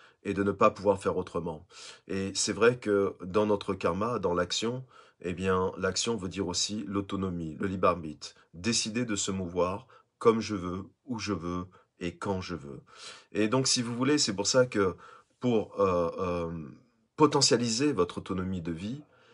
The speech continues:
il est important de faire attention à ces trois piliers, ces trois piliers de soutien. L'alimentation, la boisson, la respiration et l'énergie. Et donc souvent, quand les gens me demandent des arguments, euh, francs, euh,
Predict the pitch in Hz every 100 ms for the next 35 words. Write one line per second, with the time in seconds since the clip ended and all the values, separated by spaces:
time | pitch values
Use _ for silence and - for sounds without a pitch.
0 | _ 101 113 117 113 120 143 127 107 110
1 | 101 101 98 - 107 90 90 - 101 92
2 | - 80 78 67 - _ - - - 101
3 | - 90 85 82 - - 82 69 - _
4 | _ - - - - - 92 101 107 110
5 | 107 - 101 101 101 - 82 65 65 _
6 | _ _ _ _ _ _ _ 90 92 92
7 | 92 - 92 92 - 73 67 - _ _
8 | _ _ - 104 92 82 71 - - -
9 | _ _ _ - - - - 113 110 143
10 | 143 - 107 147 151 104 101 101 110 98
11 | 95 104 110 92 87 90 95 101 107 107
12 | - - - 92 92 - 117 120 - 90
13 | 82